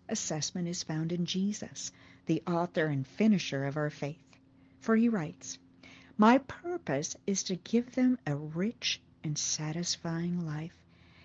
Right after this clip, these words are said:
And to do so, Jesus willingly sacrificed his life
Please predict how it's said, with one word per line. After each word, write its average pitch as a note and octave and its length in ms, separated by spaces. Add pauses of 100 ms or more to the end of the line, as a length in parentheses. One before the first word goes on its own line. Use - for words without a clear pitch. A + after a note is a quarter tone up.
And A#3+ 80
to B3 80
do B3 200
so, A#3+ 360 (360)
Jesus B3+ 440
willingly A3+ 720
sacrificed A3+ 1400
his E4 420
life D#3 400